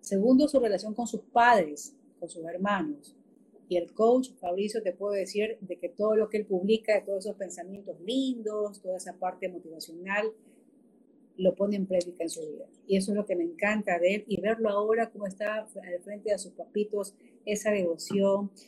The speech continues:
ese cariño, esa paciencia. ¿Por qué? Porque asumir la responsabilidad que tenía su hermano de estar al frente de sus papás es muy dura. Y más, es muy dura. Entonces, eso, y lo que dijiste es cierto, ¿no? En la salud y en la enfermedad,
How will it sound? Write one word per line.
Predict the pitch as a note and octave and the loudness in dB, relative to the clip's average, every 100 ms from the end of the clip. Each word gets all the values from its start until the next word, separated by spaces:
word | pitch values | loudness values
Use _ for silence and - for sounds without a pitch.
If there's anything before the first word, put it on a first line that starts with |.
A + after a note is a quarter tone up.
| - - | -4 -2
ese | A3+ A3+ | 2 2
cariño, | G#3 F#3+ G#3 G#3+ A#3 | 4 2 4 2 -2
esa | A3+ B3+ | -4 -2
paciencia. | G#3+ G3 - G#3 G3+ G3+ - G#3+ G#3 G#3 - _ - _ | -2 -6 -4 -2 -2 -6 -6 -2 -2 -4 -10 _ -20 _
¿Por | F3+ E3 | -4 4
qué? | - C#4+ C4+ | 8 8 6
Porque | E3+ - C#3+ - _ _ _ _ _ - | -4 -8 -10 -12 _ _ _ _ _ -4
asumir | F#3+ F#3+ D#3 F3 E4+ | -2 -2 -2 0 2
la | F4 - | 2 -2
responsabilidad | G3 F#3 E4+ D#3+ D#3 F3+ G3 | -6 -10 -6 -8 -4 -4 -4
que | F#3+ | -4
tenía | F#3 F3 F#3 | -4 -4 -6
su | F#3 | -10
hermano | D#3+ F3 F#3 F#3 | -12 -10 -6 -6
de | E3+ | -6
estar | D#3 F3+ | -6 -6
al | F3+ | -6
frente | F3+ F3+ | -6 -10
de | F#3+ | -12
sus | F#3 - | -12 -8
papás | F#3+ G3 - | -6 -6 -8
es | E3+ | -10
muy | F3 F3 | -12 2
dura. | A#3 C4 - _ - _ _ _ _ _ _ _ - - - _ - | 4 4 2 _ -20 _ _ _ _ _ _ _ -20 -20 -20 _ -6
Y | F3 | -4
más, | F3 | -2
es | F#3+ | 2
muy | G#3 | 4
dura. | G3 D#3 - _ | 4 2 -6 _
Entonces, | D#3+ F3+ F3 F#3+ F3+ - _ _ _ | -6 -4 2 2 2 -4 _ _ _
eso, | - G3+ - - - | 4 4 2 -14 -4
y | F#3 | 0
lo | F3+ | 0
que | F3 | 0
dijiste | F3+ G3+ G#3 | 0 2 2
es | G3+ | 2
cierto, | - E3 - | 0 -2 -4
¿no? | E3 F3+ - | -10 -8 -4
En | G#3 | -2
la | F#3+ | -2
salud | F#3+ E3+ A3 C#4+ - | -4 4 4 4 2
y | C4 | 2
en | |
la | C4 | 2
enfermedad, | B3+ A#3+ A#3 A#3+ G#3+ | 2 -2 -2 2 0